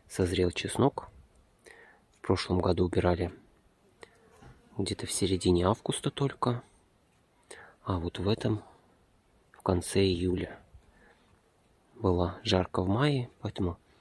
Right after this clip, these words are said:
быстрее, наверное, он поэтому и поспел.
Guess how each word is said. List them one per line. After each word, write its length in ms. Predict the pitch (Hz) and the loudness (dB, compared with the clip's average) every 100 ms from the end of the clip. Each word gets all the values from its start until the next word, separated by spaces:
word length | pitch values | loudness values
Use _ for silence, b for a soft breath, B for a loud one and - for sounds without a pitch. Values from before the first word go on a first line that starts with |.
| B B B _ | B B B _
быстрее, 420 | 107 - - 101 | -8 -4 0 2
наверное, 360 | 92 85 90 92 | 2 -2 -4 -2
он 60 | 92 | -2
поэтому 460 | 92 90 90 85 | -4 -4 -4 -4
и 160 | 90 - - _ _ b b b b - | -4 -8 -14 _ _ b b b b -8
поспел. 580 | 95 - - 87 82 | -6 -6 -8 -6 -6